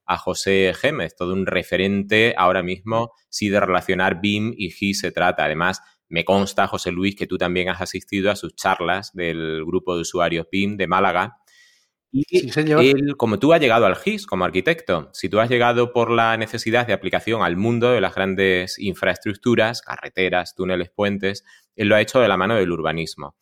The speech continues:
Speaker 1: Son muy, pero que muy recomendables sus intervenciones recientes y además lo digo porque están en YouTube, se pueden ver desde la página del grupo de usuarios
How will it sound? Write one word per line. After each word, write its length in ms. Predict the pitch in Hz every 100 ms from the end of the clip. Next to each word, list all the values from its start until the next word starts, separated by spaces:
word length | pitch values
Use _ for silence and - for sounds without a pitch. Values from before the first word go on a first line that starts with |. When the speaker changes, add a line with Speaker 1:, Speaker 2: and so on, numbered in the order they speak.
| _ _ _ _
Speaker 1:
Son 560 | - 117 123 151 160 -
muy, 500 | 120 107 113 135 156
pero 220 | 165 95
que 140 | 92 90
muy 320 | 92 127 160
recomendables 640 | 127 113 117 107 104 113 117
sus 160 | 107
intervenciones 680 | 92 87 85 82 - 92 98
recientes 680 | 95 - 107 104 110 117 104
y 40 |
además 260 | 82 82 98
lo 80 | 101
digo 220 | 98 113
porque 180 | 101 82
están 260 | - 87
en 140 | 95 85
YouTube, 400 | 90 117 139 170
se 160 | -
pueden 320 | - 80 76
ver 160 | 82 147
desde 180 | 123 87
la 140 | 80
página 400 | 80 80 85 82
del 240 | 82 80 82
grupo 340 | 85 80 87
de 60 | 85
usuarios 640 | - 85 82 85 82 78